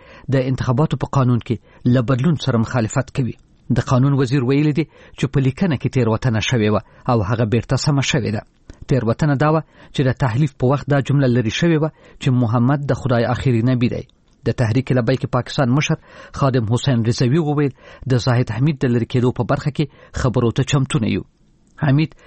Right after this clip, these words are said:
یو ویډیو فلم خپور کړی دی چې په هغه کې وایي دی سم مسلمان دی او په دې باور لري چې حضرت محمد د خدای آخري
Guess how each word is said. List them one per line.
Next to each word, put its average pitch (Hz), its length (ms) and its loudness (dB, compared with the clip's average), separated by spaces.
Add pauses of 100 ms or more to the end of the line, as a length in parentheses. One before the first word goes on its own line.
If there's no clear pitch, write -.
(180)
یو 131 100 4
ویډیو 123 340 0
فلم 156 240 0
خپور 123 220 -2 (100)
کړی 156 180 2
دی 160 80 0 (260)
چې - 120 -16
په 131 140 0
هغه 127 180 0
کې - 160 -2
وایي 147 220 2
دی 127 100 2 (100)
سم 135 120 0 (100)
مسلمان 123 440 2
دی 165 80 -2 (300)
او 127 60 2
په - 160 -2
دې 135 80 2 (100)
باور 147 240 2 (100)
لري 110 160 0 (380)
چې - 80 -2 (100)
حضرت 113 340 0 (100)
محمد 120 400 0
د - 160 -2
خدای 117 280 2
آخري 113 240 0